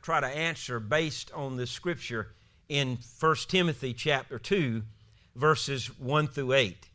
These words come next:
And it begins this in verse one. "First of all, then, I urge that petitions, prayers, intercession, intercessions, and thanksgivings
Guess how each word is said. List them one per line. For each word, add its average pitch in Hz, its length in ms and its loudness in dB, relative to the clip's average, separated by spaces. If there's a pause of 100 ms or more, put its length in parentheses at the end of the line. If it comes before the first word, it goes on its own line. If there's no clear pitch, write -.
(300)
And 135 80 0
it 131 120 -2
begins 180 400 4
this 185 260 4
in 170 100 -2
verse 165 300 2
one. 127 380 -4 (480)
"First 233 340 6
of 208 100 -2
all, 170 240 10
then, 147 300 4
I 160 320 8
urge 185 480 8
that 143 240 2
petitions, 214 800 0
prayers, 190 800 0
intercession, 151 840 -2 (120)
intercessions, 156 1040 -2 (300)
and 143 220 2
thanksgivings 156 1000 2